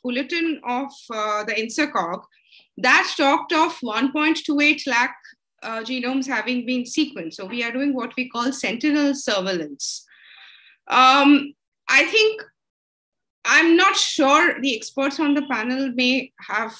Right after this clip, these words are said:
uh, I mean, may, may know better, but I think that's really very little to be picking up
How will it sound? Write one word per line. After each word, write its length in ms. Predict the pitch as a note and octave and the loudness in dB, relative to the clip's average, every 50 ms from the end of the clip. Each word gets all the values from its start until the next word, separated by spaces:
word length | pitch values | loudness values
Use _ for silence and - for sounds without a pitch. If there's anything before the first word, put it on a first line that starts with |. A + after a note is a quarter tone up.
| - - - - - - | -20 -20 -20 -18 -8 -4
uh, 220 | G3 G3 F#3 F#3 | 0 0 2 2
I 220 | F#3 A2+ F3+ F#3 G3+ | 2 2 2 2 2
mean, 220 | A#3 G#3+ G#3+ A3 | 0 0 -2 0
may, 240 | A3 A3 G3 - - | 0 0 0 -2 -2
may 140 | G3+ G#3 G#3+ | 0 0 0
know 200 | G3+ G#3 G#3 B3 | 0 -2 -4 -4
better, 440 | - G3 G#3+ G#3 - E4+ D#4+ F#4 F4+ | -2 -2 -2 0 2 2 2 2 2
but 180 | - D#4+ D#4 - - | 0 0 -2 -2 0
I 160 | - A#3+ B3 | 0 0 0
think 340 | C#4 D4 - G4 G4+ G4 E4+ | 0 -4 -4 -4 -4 -2 -2
that's 280 | D4+ C#4 C#4+ C#4+ - - | -2 -2 -4 -4 -8 -12
really 600 | A#3+ A3 A#3+ A#3+ B3+ C4+ E4 F4+ F4+ C#4 F#3 - _ _ - | -10 -8 -6 -4 -2 0 0 0 0 -2 -4 -10 _ _ -4
very 400 | G#3 G#3+ A3 D#4 F4+ F4 C#4 A#3 | -4 -2 0 0 -2 -2 -2 -6
little 380 | G#3+ G3 - D4+ D4+ F4 E4+ - | -8 -8 -6 -4 -4 -4 -4 -4
to 80 | E4+ | -4
be 220 | B3 D#4 D#4 D4+ - | -2 -2 -4 -2 -4
picking 300 | - B3+ C4 D#4+ D#4+ E4 | -8 -6 -4 -2 -2 -2
up 180 | E4 E4 E4+ | -2 -4 -6